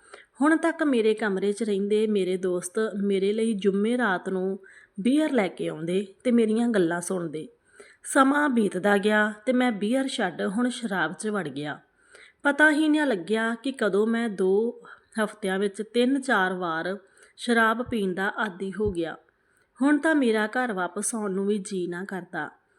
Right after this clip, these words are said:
ਮੈਂ ਚਾਰ ਸਾਲ ਬਾਅਦ ਛੁੱਟੀ 'ਤੇ ਘਰ ਆਇਆ, ਪਰ ਮੇਰਾ ਦਿਲ ਨਾ ਲੱਗਦਾ। ਮੈਂ ਕਈ ਨਸ਼ੇੜੀ ਆਪਣੇ ਦੋਸਤ ਬਣਾ ਲਏ। ਪਹਿਲਾਂ,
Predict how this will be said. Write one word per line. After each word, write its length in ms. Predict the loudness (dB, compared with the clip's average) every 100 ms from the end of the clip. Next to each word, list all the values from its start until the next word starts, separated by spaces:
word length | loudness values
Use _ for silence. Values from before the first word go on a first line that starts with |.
| _ -4
ਮੈਂ 160 | -2 -2
ਚਾਰ 340 | -2 -2 -2
ਸਾਲ 320 | -4 -4 -4
ਬਾਅਦ 320 | -2 -4 -4 -4
ਛੁੱਟੀ 380 | -6 -6 -4
'ਤੇ 200 | -2 -2
ਘਰ 280 | -2 -4 -4
ਆਇਆ, 360 | -4 -4 -6 -8 -12 -4
ਪਰ 140 | 0
ਮੇਰਾ 320 | 2 2 0
ਦਿਲ 300 | -2 -2 -2
ਨਾ 120 | -2 -2
ਲੱਗਦਾ। 460 | -4 -6 -8 -10 -12 _ _ -20 -8 0
ਮੈਂ 120 | 2
ਕਈ 340 | 4 4 4 4
ਨਸ਼ੇੜੀ 560 | 2 2 4 4 4
ਆਪਣੇ 340 | 2 -2 0 0
ਦੋਸਤ 360 | 0 -4 -4
ਬਣਾ 300 | -6 -4 -2
ਲਏ। 220 | -4 -8 -12 _
ਪਹਿਲਾਂ, 420 | -2 0 2 0